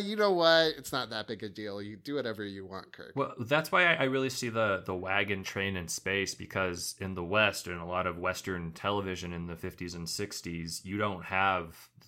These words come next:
Speaker 2: the central government out where the, the story's being told. You have lawmen and you have cowboys who, uh, kind of interpret the law and have to make decisions based on their intuition,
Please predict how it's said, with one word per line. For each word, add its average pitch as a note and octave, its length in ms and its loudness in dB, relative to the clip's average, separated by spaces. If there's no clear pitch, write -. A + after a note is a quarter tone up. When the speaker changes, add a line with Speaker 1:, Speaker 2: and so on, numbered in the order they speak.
Speaker 2:
the F#2 100 -6
central E2+ 480 -4
government F2 600 0
out F2 300 0
where E2+ 380 -4
the, F2+ 180 -2
the E2+ 120 -10
story's F#2 480 -2
being E2 240 -4
told. E2 380 -8
You E2+ 100 -6
have F2 200 2
lawmen E2+ 800 2
and D#2+ 140 -8
you D#2+ 80 -6
have D#2+ 240 -6
cowboys E2+ 800 -2
who, F2 440 0
uh, E2 260 2
kind F#2+ 240 0
of E2+ 40 -4
interpret E2+ 480 -4
the E2+ 80 -6
law E2+ 320 0
and D#2 120 -8
have F2 180 -2
to F2 80 -6
make E2+ 220 -6
decisions E2 640 -6
based F2 360 -2
on E2 300 -2
their E2+ 200 2
intuition, E2 840 -4